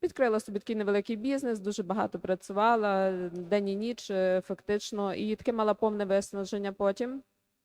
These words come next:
І, е, просто лежала, та, лежала, не вставала вже, і мене то налякало. Я пішла до психолога і, м, спиталася її, кажу: "Щось мені, ну, якби лежиться, я не встаю, мене це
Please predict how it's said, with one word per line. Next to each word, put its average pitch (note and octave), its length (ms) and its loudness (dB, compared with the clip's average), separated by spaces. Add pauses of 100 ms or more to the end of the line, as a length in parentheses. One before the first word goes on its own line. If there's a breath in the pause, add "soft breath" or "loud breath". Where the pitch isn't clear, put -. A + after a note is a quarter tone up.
(760)
І, G#3 340 -2 (360)
е, F#3+ 220 -4 (1300)
просто B3 280 0
лежала, G3+ 560 2
та, G#3+ 340 -6
лежала, A3 440 0
не G#3 100 -4
вставала G#3+ 640 0
вже, G3 500 -4 (320)
і G3 760 -4
мене B3 200 0
то A#3+ 100 0
налякало. G#3 640 2 (140)
Я G3+ 220 -2
пішла F#3 320 0
до G3+ 220 -2
психолога F3+ 760 -2 (220)
і, B3 340 -6 (140)
м, F#3+ 320 -8
спиталася B3 600 0
її, F#3 460 0
кажу: G3 500 -2
"Щось G3+ 220 -8
мені, G#3 360 -2
ну, F#3 360 -6
якби F3+ 220 0
лежиться, G3 520 0
я F#3 140 0
не F#3+ 100 -4
встаю, B3+ 320 -4
мене F#3+ 220 -2
це G3 240 -2